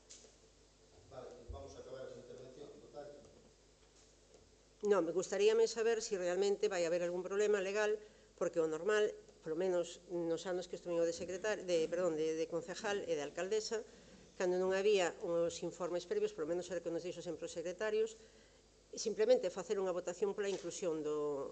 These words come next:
Speaker 2: do tema do orden do día, porque non temos de ditame da, da, do que sería a comisión informativas. Entonces, máis que nada, para pensar que este pleno non haxa problemas logo legales no momento de que se poda levar isto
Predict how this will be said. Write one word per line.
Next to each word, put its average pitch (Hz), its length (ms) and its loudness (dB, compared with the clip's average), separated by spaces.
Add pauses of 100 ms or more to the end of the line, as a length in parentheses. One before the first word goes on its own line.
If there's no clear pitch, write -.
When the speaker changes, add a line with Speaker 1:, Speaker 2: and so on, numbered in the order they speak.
Speaker 2:
do 156 240 0
tema 160 240 -2
do 156 80 -2
orden 143 160 -8
do 151 100 -4
día, 208 220 0
porque 151 180 -8
non 156 140 -4
temos 165 160 -2
de 160 100 0
ditame 151 380 -2
da, 143 420 -2 (560)
da, 165 200 0 (500)
do 165 80 0
que 170 100 -6
sería 165 480 -2
a - 140 -10
comisión 156 320 -2
informativas. 147 640 -2
Entonces, 156 240 -6
máis 170 160 -2
que 180 100 -6
nada, 185 300 -2
para 180 160 -6
pensar 175 400 -6
que 180 80 -10
este 180 160 -8
pleno 185 400 -4 (400)
non 185 160 0
haxa 175 180 -4
problemas 165 380 -2
logo 151 160 -4
legales 147 560 -4 (420)
no 180 140 2
momento 170 340 2
de 165 140 2
que 170 100 -6
se 175 160 -10
poda 156 380 -4
levar 147 180 -4
isto 147 160 -12